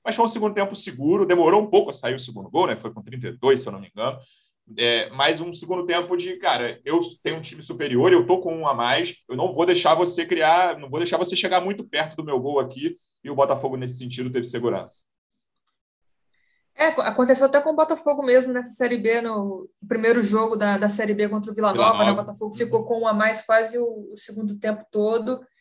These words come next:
Speaker 2: e mesmo assim não conseguiu um resultado positivo.
Speaker 1: Botafogo de Chamusca era outro time, Manu.
Speaker 2: Lá em Goiânia. Era outro time, a gente tá em outra fase agora. Mas concordo com você, não teve tanta coisa assim no primeiro tempo. Teve domínio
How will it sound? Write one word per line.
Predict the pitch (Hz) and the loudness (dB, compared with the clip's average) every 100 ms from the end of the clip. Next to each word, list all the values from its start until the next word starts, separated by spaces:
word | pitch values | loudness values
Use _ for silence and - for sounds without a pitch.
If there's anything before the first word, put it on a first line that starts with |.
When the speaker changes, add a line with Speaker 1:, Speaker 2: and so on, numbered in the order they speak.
| _ 202 | _ -2
Speaker 2:
e | |
mesmo | 226 220 | 2 2
assim | 226 - | 0 -2
não | 233 233 | -2 -2
conseguiu | 240 240 254 214 220 226 226 226 | -2 0 2 0 0 -2 -4 -4
um | 214 | -2
resultado | 220 - 220 214 | -2 -2 -4 -4
positivo. | 220 208 214 | -4 -2 0
Speaker 1:
Botafogo | 220 - 143 | 0 0 0
de | 127 | 2
Chamusca | - 131 131 135 147 | 2 4 2 0 2
era | 131 | 6
outro | 151 120 - | 4 2 -4
time, | - 120 110 | -8 -6 -4
Manu. | 107 208 | -2 2
Speaker 2:
Lá | 214 | 2
em | 214 | 2
Goiânia. | 220 214 202 196 190 190 - | 2 2 2 2 -2 -6 -2
Era | - 240 | 4 8
outro | 262 262 254 | 8 6 0
time, | - 190 190 | -4 -6 -6
a | 196 | -10
gente | 208 - | -10 -4
tá | 214 | -4
em | 226 | -4
outra | 220 | -6
fase | - 196 190 202 | -6 -4 -2 -2
agora. | 196 196 185 - _ _ _ _ | -4 -4 -6 -10 _ _ _ _
Mas | 208 240 240 | 4 4 4
concordo | - 285 294 285 | 2 4 4 4
com | 302 | 2
você, | 330 330 294 | 4 6 4
não | 285 | 4
teve | 277 262 - | -2 -4 0
tanta | 277 285 294 | 0 2 -2
coisa | - 247 254 | 2 4 4
assim | 247 247 | 2 -4
no | 247 | -6
primeiro | 247 240 247 247 | -4 -2 -2 -2
tempo. | 233 208 208 | -2 0 0
Teve | 233 | 0
domínio | 254 262 247 277 311 | 4 2 2 -4 -6